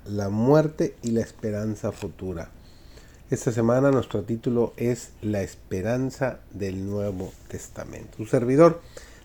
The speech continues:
David González, nuestro título del día de hoy es Esperanza más allá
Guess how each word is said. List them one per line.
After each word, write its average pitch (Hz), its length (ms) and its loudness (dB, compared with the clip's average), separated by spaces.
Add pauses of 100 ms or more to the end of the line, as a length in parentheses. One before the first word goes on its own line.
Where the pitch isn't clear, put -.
David 170 260 10
González, 185 800 8
nuestro 131 320 2
título 131 440 2
del 107 220 4
día 113 220 6
de 107 160 4
hoy 151 300 10 (100)
es 135 300 2 (100)
Esperanza 113 920 -2 (420)
más 156 560 6
allá 113 480 0